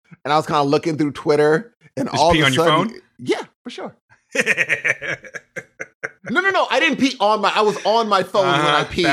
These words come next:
Speaker 2: Backpedal.
Speaker 1: No.
Speaker 2: Nice
Speaker 1: But
Speaker 2: backpedal
Speaker 1: dude,
Speaker 2: there.
Speaker 1: it was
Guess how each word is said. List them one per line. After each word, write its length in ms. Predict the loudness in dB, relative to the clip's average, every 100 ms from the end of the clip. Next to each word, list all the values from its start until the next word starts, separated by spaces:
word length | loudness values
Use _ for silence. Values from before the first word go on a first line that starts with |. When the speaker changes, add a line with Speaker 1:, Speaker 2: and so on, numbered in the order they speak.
| 2 0 -2
Speaker 2:
Backpedal. 220 | -2 0
Speaker 1:
No. 200 | -2 -6
Speaker 2:
Nice 200 | -8 -10
Speaker 1:
But 300 | -2 0 0
Speaker 2:
backpedal 160 | 0 2 2
Speaker 1:
dude, 0 | 2
Speaker 2:
there. 80 | 0
Speaker 1:
it 140 | 0 2
was 400 | 4 4 0